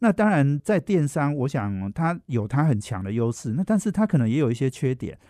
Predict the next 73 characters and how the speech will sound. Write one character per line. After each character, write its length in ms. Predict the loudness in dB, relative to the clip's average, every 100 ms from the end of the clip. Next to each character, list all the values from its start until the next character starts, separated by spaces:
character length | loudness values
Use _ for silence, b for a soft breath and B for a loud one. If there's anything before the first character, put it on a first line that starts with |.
| b
你 120 | 0 4
刚 120 | 4
刚 80 | 4
讲 180 | 2
就 80 | 0
是 60 | 0
说 200 | 0 0
哈， 240 | 0 -2 0
哎， 100 | 0
这 140 | 2
个 100 | 2
传 240 | 2 0
统 280 | 0 -2 -4
产 300 | -8 -10 -10 -6
业 280 | -2 -2 -2
要 120 | -2
做 180 | 0 -2
电 240 | 0 -2
商 320 | -2 -4 -4 -4
哈， 200 | -6 -10 b b -6
哎， 80 |
其 180 | -2 0
实 260 | 2 0 0 -4
可 140 | -2 2
能 280 | 2 2
我 200 | 0 0 -2 _
听 160 | 2 4
到 120 | 4
太 200 | 4 2
多， 180 | 4 2
很 140 | 2
多 120 | 0
公 160 | 0 -2
司 140 | -2
都 220 | -2 -2
有 340 | 0 -2 -6 -14 _ _
这 140 | -8
种 240 | -8 -10 -12 -14
比 120 | -10
较 160 | -4 -4
保 260 | -4 -4 -4
守 240 | -4 -6
或 160 | -6 -6
是 160 | -6
谨 300 | -8 -10 -10
慎 180 | -4 -4
的 100 | -4
态 220 | -4 -6
度。 180 | -6 -8 b b
你 160 | 0
要 100 | 2
不 60 | 4
要 80 | 2
跟 100 | 0
我 40 |
们 80 | -2
讲， 200 | -2 -2
你， 100 | -2 0
你 160 | 0
怎 180 | 0 -4
么 80 | -2
样 220 | -2 -2
让 260 | -2 -2 -6 -12 _
大 120 | -4
家 300 | -2 -4 -4
去 300 | -6 -6 -6 _ _
做 320 | -2 0 -2
电 240 | -2 -2 -2
商 300 | -6 -8 -8
这 100 | -8
件 220 | -10 -14
事 140 | -16
情？ 200 | -20 -20